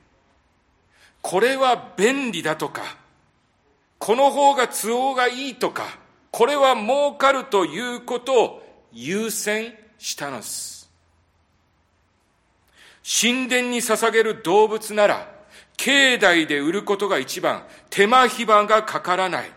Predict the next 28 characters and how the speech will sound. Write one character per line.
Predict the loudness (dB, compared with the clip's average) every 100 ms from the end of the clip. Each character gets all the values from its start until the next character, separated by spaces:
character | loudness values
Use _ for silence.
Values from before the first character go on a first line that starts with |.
| _ _ _ -14
そ | -4 2 2 2 -6 -20
う、 | _ _ -10
手 | -4
間 | 2 4 2 -2 -14
暇 | -12 -4 4 4
が | 6 4
か | 4 -2
か | 2 4
ら | 4 4
な | 2 0
い | -2
と | -4 -4
い | -2 -2
う | -2
こ | -4 -2
と、 | 0 0 -2 -16
そ | -2 2
し | 2 2
て | 4 4 0 -10 -6
自 | -2 0 0 2
ら | 4 4 4
の | 2 -4 -8 -8
益 | -4 -4 -4 -6
が | 0 0 0 -8 -20 _ _ _ _ _ _ -10
神 | 0 0 0
様 | -2 -2 0 -2
よ | -2 0
り | 2 2 0 -10 -20